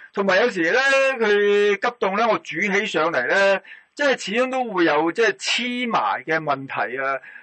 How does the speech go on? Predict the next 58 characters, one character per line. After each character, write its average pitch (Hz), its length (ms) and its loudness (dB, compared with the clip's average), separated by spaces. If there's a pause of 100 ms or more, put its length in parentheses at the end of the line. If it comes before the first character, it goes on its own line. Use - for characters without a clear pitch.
(120)
即 277 80 -2
係 208 220 2
如 202 80 4
果 254 80 4
你 226 100 2
唔 160 80 -10
想 170 180 -2
佢 214 120 2
黐 226 340 0
呢， 220 100 4
就 170 140 0
要 151 160 -4
煮 160 220 -12
得 196 100 2
好 147 160 0 (300)
小 175 520 -2
心 185 120 -6
啦， 175 420 4
又 160 160 2
可 214 100 2
能 160 200 0
要 147 100 -4 (120)
咩 180 220 0
過 151 240 -2
冷 139 300 0
河 131 160 -4 (300)
咁 175 140 -2
樣 190 140 0
先 185 180 -6
至 180 120 -2
唔 131 240 -12
會 160 80 -6 (340)
黐 196 280 -6
埋。 - 200 -2 (280)
哇！ 190 240 0
但 196 100 0
係 196 80 2
呢， 247 240 2
又 208 240 2 (120)
要 190 60 0
過 180 160 0
冷 165 200 2
河 165 180 2
呢， 226 140 2
我 170 160 -2
就， 160 200 2 (300)
哇， 196 300 4
費 185 240 0
事 175 240 -4
啦， 170 300 4
唔 151 180 -2
好 220 60 0
搞 165 280 4
啦， 185 160 4 (160)
<laughs> 151 100 -6
咁 - 120 -2
麻 165 280 0
煩， - 300 -2